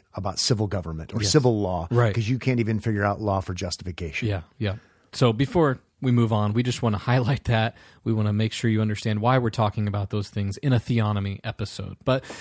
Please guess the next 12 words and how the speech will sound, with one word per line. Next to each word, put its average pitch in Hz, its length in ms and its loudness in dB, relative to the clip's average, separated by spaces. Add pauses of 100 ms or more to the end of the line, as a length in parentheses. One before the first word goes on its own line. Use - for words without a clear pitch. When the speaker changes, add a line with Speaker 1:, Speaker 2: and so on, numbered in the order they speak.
Speaker 2:
let's 180 180 4
keep 190 220 2
going 160 240 6
for 131 160 2
now 131 220 6
and 120 100 4
get 131 140 2
to 120 240 2
maybe 123 200 4
a 113 60 2
fourth 151 400 4
reason, 127 580 2